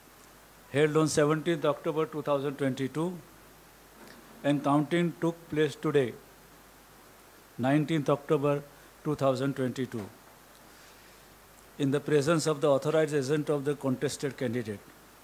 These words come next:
The total vote polled are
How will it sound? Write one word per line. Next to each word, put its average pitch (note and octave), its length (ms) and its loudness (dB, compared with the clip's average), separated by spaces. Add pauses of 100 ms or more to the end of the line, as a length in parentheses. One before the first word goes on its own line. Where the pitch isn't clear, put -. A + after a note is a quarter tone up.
(1700)
The C#3+ 80 0
total E3+ 520 4 (120)
vote F3 220 6 (1400)
polled E3+ 260 4
are D#3 300 6